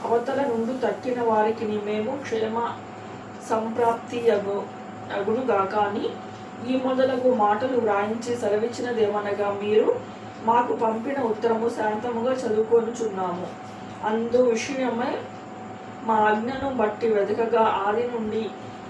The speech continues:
ఆ పట్టణపు వారు రాజుల మీద కలహము, తిరుగుబాటును చేయువారని మాకు అగుపడినది.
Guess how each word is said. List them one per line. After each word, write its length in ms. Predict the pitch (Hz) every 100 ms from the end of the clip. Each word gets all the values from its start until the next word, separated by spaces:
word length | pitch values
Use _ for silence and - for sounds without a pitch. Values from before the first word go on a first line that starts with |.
| -
ఆ 120 | 466
పట్టణపు 520 | - 220 214 262 262
వారు 440 | 254 233 208 208 202
రాజుల 440 | 202 214 254 254
మీద 220 | 233 226
కలహము, 680 | 262 233 214 208 247 226 240
తిరుగుబాటును 840 | 240 202 214 220 226 220 220 214 208 - - - -
చేయువారని 720 | 220 220 254 240 226 233 247 254
మాకు 600 | 220 214 214 - 269 427 - -
అగుపడినది. 840 | 190 233 240 226 220 190 180